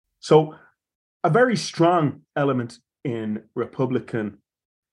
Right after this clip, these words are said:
narrative of the period, anti-treaty Republican narrative, is that Michael Collins had Wilson killed, and then the British ordered him to attack the Four Courts. So it was, the whole thing was Collins' fault. Now,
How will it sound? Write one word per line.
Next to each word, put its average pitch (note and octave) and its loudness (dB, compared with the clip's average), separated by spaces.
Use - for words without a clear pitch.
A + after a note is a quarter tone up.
narrative C3+ -2
of G#2 -10
the A2+ -10
period, G#2+ -6
anti-treaty A2 -8
Republican G#2+ -10
narrative, F#2 -8
is B2+ 0
that G#2+ -2
Michael D3 -2
Collins D#3+ -2
had A2 -8
Wilson A2 -6
killed, B2+ -4
and A2+ 0
then C3 0
the - -2
British B2 -4
ordered A#2 -4
him G2+ -12
to A2+ -10
attack A2 -10
the A#2 -18
Four A#2+ -2
Courts. A#2+ -6
So A2 -4
it A2+ -4
was, A2 -4
the A2 -4
whole C3 2
thing B2 -6
was A2 -6
Collins' A2 -6
fault. B2 -4
Now, B2+ -4